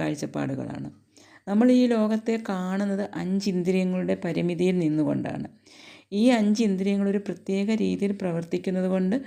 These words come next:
നമുക്കതിൻ്റെ പ്രത്യക്ഷത്തിലുള്ള അനുഭവം ഉണ്ടാകുന്നുണ്ട്.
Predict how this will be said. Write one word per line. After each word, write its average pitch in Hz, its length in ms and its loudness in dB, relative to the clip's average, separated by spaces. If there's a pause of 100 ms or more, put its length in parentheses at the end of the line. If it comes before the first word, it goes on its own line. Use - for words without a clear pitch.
(400)
നമുക്കതിൻ്റെ 226 800 2
പ്രത്യക്ഷത്തിലുള്ള 220 1000 0
അനുഭവം 180 400 0
ഉണ്ടാകുന്നുണ്ട്. 147 640 -2